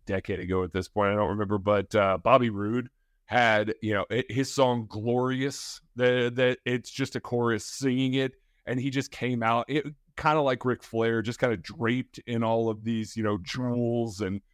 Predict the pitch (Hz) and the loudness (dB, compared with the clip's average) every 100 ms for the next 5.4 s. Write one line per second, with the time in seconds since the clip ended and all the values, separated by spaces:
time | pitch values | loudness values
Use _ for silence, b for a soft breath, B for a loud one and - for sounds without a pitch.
0 | _ _ - 120 - 117 120 110 - - | _ _ 0 0 -2 -2 0 -2 -4 0
1 | 131 120 113 117 120 123 120 120 117 104 | 2 2 -2 2 4 4 2 -2 -2 -4
2 | 107 - 120 113 - 113 117 131 123 123 | -4 -4 -2 -2 -2 0 0 0 0 0
3 | 120 117 117 123 104 98 123 110 110 104 | 2 2 2 0 -2 -4 -4 -4 -4 -4
4 | 107 104 110 113 - 104 - 104 107 110 | -2 2 2 0 -4 -10 -8 -4 0 0
5 | 113 135 117 | 2 0 -4